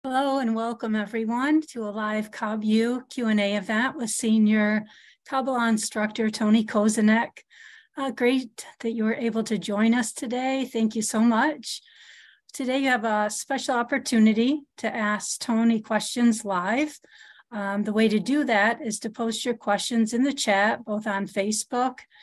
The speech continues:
and on YouTube. And you can also post follow-up questions if you like as well. Uh, we do ask that you limit the chat to just questions.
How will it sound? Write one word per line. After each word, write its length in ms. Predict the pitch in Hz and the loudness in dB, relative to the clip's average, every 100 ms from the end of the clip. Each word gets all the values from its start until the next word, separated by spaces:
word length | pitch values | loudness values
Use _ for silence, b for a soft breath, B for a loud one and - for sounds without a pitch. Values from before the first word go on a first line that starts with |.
| b b | b b
and 300 | 285 220 240 | 2 4 6
on 200 | 254 247 | 6 6
YouTube. 760 | 247 202 185 - 202 202 233 262 b b b b - | 6 4 -2 -2 0 2 2 -2 b b b b -4
And 340 | 226 240 247 | 0 2 0
you 80 | 262 | 0
can 160 | 311 - | 0 0
also 320 | 269 262 277 | 0 0 0
post 380 | - 262 226 - | 2 0 0 -2
follow-up 500 | 220 262 214 202 - | -2 2 0 0 -2
questions 720 | 214 285 - 220 208 208 - - | -2 -2 0 2 2 2 -2 -4
if 220 | 220 - | -4 0
you 100 | 220 | 2
like 300 | 196 196 202 | 2 0 -2
as 180 | 185 190 | -2 -2
well. 500 | 190 190 190 226 - _ B B B - | 2 2 2 -4 -10 _ B B B -6
Uh, 260 | 202 196 190 | -4 -2 4
we 160 | 220 | 4
do 520 | 220 - 285 277 277 277 | 4 2 4 6 4 4
ask 440 | 262 233 262 - | 2 4 4 0
that 200 | - 226 | -2 0
you 460 | 220 220 220 214 226 | 4 6 6 2 2
limit 340 | 214 226 233 | 4 4 2
the 100 | - | -4
chat 600 | 208 - 208 190 233 233 - _ | -8 -2 0 2 0 -2 -12 _
to 420 | - 220 202 202 185 | -4 -2 0 -2 -4
just 360 | 240 247 - | -4 -2 -4
questions. 880 | - 196 196 - 294 285 302 302 - | -2 -2 0 0 4 8 8 8 2